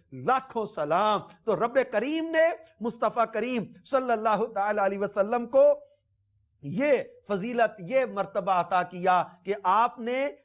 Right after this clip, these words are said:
جو ہے وہ رب کا دیدار کیا۔ حضرت موسیٰ علیہ نبینا علیہ الصلوۃ والسلام کے ان معجزات و کمالات کو دیکھا کہ حضرت آپ نے عصا سے بحیرہ کلزم کو دو پارہ کر دیا۔ نبی کریم صلی اللہ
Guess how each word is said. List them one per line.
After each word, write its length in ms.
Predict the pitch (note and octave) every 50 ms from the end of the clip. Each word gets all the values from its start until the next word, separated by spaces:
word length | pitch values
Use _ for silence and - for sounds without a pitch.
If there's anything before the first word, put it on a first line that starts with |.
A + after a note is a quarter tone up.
| _
جو 160 | D#3 F#3 G#3+
ہے 100 | G3 G#3
وہ 180 | A3 G3 A3+ A3
رب 340 | D#3+ D#3+ G3+ G3+ F#3 G#3 -
کا 100 | A3 G3+ E3
دیدار 340 | E3+ F#3+ E3+ F3+ F3+ F#3+ F#3
کیا۔ 420 | E3 - F3 D#3+ E3 E3 D#3+ D#3 C3+ - - _ - -
حضرت 300 | D#3 F3 G3+ G#3+ G#3+ G#3+
موسیٰ 360 | G3 F3+ G#3 A3+ A3+ A#3 A3
علیہ 340 | G3 F#3+ F#3+ F#3 F#3 F3+ F3+
نبینا 320 | E3 D#3 E3+ F3 E3+ E3+ E3
علیہ 240 | D#3+ E3 D#3+ E3
الصلوۃ 220 | D#3+ D#3+ D#3+ D#3+ D#3
والسلام 480 | E3 E3 D#3 - D#3 D#3 D#3+ D#3+ D#3 D#3 - - _ _ -
کے 140 | G3 G3 G#3 -
ان 240 | - B3+ A#3+ A#3 G#3+
معجزات 480 | G3 F#3+ F#3 - - F#3 F3+ F3 F3 F#3
و 40 | F3
کمالات 680 | - F#3 F3 E3 E3 D#3+ D#3+ E3+ F3 F#3+ G3 F#3+ -
کو 100 | - F3+
دیکھا 440 | C#3 C3+ E3 D#3+ D#3+ E3+ E3 D#3 D3 - - _ _
کہ 60 | F3+ F3+
حضرت 260 | E3+ E3 G3 F#3+ F#3+ -
آپ 260 | F3 G3 G#3 G#3 G#3+
نے 140 | G3+ G3+ G3+ - -
عصا 320 | F#3 F#3 - G#3+ G3+ G3+ G3+ G3+
سے 220 | G3 E3+ D3+ B2 G#2+ - _ _
بحیرہ 360 | - E3+ E3+ F3+ G3 G#3 G3+ F#3+
کلزم 440 | F#3+ G3 G3+ G3 D3+ D#3+ G#3 F#3+
کو 140 | F3+ F#3+ F#3+
دو 180 | D#3 D3+ G3+ G3
پارہ 340 | G3 G3 F#3+ F#3 F3+ F3 E3+
کر 200 | F3+ F#3 D#3+ C#3
دیا۔ 360 | C3+ D3 D3+ D3+ C#3+ C#3+ A#2 - - _ _ -
نبی 220 | E3 E3 G#3 G3
کریم 300 | F3+ F#3+ F#3 F#3 G#3+ G#3+ F3+ -
صلی 200 | G3 F3+ F#3 F3+
اللہ 340 | E3+ D#3+ F#3+ F#3+ F3+ F3+